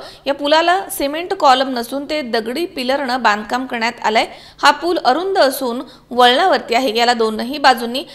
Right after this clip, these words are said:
संरक्षण कठडे नाहीयेत, त्यामुळे हा पूल धोकादायक बनलाय, अशी बातमी सी चोवीस तास वृत्तवाहिनीनं काही दिवसांपूर्वीच प्रसारित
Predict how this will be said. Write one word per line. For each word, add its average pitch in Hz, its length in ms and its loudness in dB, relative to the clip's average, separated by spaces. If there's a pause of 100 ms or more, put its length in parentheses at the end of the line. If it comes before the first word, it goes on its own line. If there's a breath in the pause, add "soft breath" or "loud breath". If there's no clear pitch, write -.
(180 loud breath)
संरक्षण 262 520 2
कठडे 262 360 -2
नाहीयेत, 214 340 -2
त्यामुळे 233 340 -2
हा 240 220 2
पूल 254 300 -2 (260 loud breath)
धोकादायक 320 560 2
बनलाय, 311 340 2 (380 loud breath)
अशी 302 200 0
बातमी 302 440 0
सी 285 160 -4
चोवीस 269 440 -6
तास 294 300 2
वृत्तवाहिनीनं 254 720 0
काही 269 260 -4
दिवसांपूर्वीच 240 840 -6
प्रसारित 247 440 -4